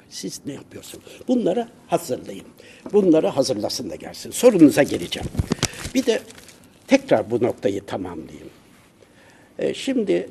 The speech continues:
e, çok seviyordum Abbas Güçlü'yü. Aydın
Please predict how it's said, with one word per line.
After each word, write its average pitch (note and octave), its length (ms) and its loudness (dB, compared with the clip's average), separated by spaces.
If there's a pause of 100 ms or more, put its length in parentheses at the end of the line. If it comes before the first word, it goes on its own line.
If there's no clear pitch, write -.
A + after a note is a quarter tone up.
(540)
e, B1+ 520 -4
çok A#3 220 -2
seviyordum C#3+ 760 8 (340)
Abbas - 380 -2
Güçlü'yü. F2 560 -12
Aydın D3 540 6